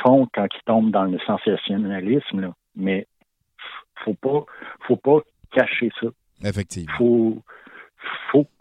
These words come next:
Speaker 1: faut que ça soit mis honnêtement sur la table et qu'on en discute et qu'on s'entende sur qu'est-ce que ça veut dire pour nous en tant que civilisation, là.
Speaker 2: Officiel. Hey, t'es-tu sur, euh, Twitch, toi? Tu checkes ça?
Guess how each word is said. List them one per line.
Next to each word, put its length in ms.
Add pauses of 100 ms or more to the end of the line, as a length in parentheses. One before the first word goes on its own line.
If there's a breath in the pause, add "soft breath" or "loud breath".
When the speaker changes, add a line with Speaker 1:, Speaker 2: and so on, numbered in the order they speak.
(160)
Speaker 1:
faut 100
que 120
ça 80
soit 300
mis 300
honnêtement 760
sur 140
la 140
table 440 (600 loud breath)
et 200
qu'on 240
en 120
discute 560
et 100
qu'on 180
s'entende 520 (140)
sur 300
qu'est-ce 240
que 160
ça 100
veut 160
dire 320
pour 260
nous 300
en 180
tant 320
que 260 (120)
civilisation, 580 (120)
là. 360
Speaker 2:
Officiel. 420 (360 loud breath)
Hey, 120
t'es-tu 260
sur, 300
euh, 560
Twitch, 420
toi? 160
Tu 120
checkes 280
ça? 220